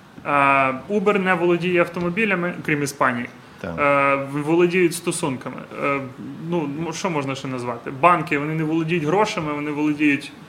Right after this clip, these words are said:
Speaker 2: Так.
Speaker 1: стосунками.
Speaker 2: Так.
Speaker 1: І в, в принципі, в будь-які, е, великі компанії, які зараз ми говоримо, це не лише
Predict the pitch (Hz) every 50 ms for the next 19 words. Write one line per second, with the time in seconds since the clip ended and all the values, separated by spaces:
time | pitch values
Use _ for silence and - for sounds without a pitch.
0 | - - - 95 85 82 - - - - - 160 156 - 175 156 131 - - -
1 | 113 117 - - - 120 151 147 143 143 139 135 135 131 131 127 131 135 139 143
2 | 143 139 139 135 135 131 131 127 - - 170 175 165 - 160 - 151 143 147 -
3 | 147 147 175 160 143 147 139 - 151 147 139 131 131 127 - - 135 131 - -
4 | - - - - - - - - - 147 143 139 151 160 151 147 151 143 - 147
5 | 139 - 151 143 139 135 131 127 117 - 139 127 135 131 131 131 147 139 143 151
6 | 175 214 226 190 160 151 - - 151 147 143 139 147 147 - 208 208 196 190